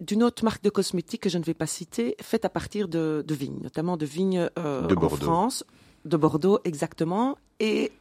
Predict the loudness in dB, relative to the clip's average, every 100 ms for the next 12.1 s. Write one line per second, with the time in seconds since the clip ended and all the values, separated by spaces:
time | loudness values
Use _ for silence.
0 | -4 -2 0 2 2 0 2 4 4 2
1 | 0 -4 0 0 4 4 4 2 0 -6
2 | -2 2 2 2 2 2 0 _ _ -2
3 | 0 0 -4 -4 -6 -4 -2 -2 -2 -2
4 | -2 -2 2 2 2 -4 -4 -2 -2 -4
5 | -14 -16 -20 -20 _ -2 0 4 4 4
6 | 2 0 -2 -6 -4 -4 -4 -6 -6 -6
7 | 0 -2 0 -4 -4 -6 -4 2 2 2
8 | -2 -2 -4 -10 _ -6 0 0 0 -4
9 | -20 -4 -2 -2 -8 -8 -6 -2 0 0
10 | -2 -4 -2 -2 -2 -2 -2 -2 -2 0
11 | 2 2 0 -2 0 0 -2 -2 -2 -2